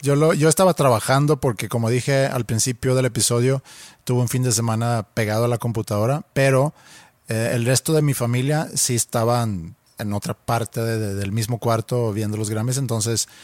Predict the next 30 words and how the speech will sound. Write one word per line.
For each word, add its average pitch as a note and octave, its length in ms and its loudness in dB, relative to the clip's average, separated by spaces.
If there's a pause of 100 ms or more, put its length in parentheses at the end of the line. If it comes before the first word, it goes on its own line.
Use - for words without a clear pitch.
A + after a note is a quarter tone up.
(180)
ahí A#2+ 180 0
escuchaba B2+ 680 0 (560)
y A2 140 -2
de A2 100 0
repente G#2+ 320 -2
me A2 80 -4
paraba G#2+ 340 0
a G#2+ 40 0
ver, G2+ 340 -2 (400)
por B2 140 2
ejemplo, A2 920 0
lo G#2+ 180 -4
de G#2 80 -2
Bruno A2 260 -2
Mars, A2+ 360 -2
que G2 220 -6
es F2 100 -6
una G#2 140 -4
rola G2+ 240 -6
que, F#2+ 380 -6 (340)
que - 120 -12
me G2 100 -6
gusta G2+ 240 -6
mucho, A2+ 360 -4 (520)
la G2+ 100 -6
nueva G#2 260 -4
que A#2+ 120 -8
sacó G#2 320 -4
con G2 580 -2 (300)
Anderson A2+ 680 -2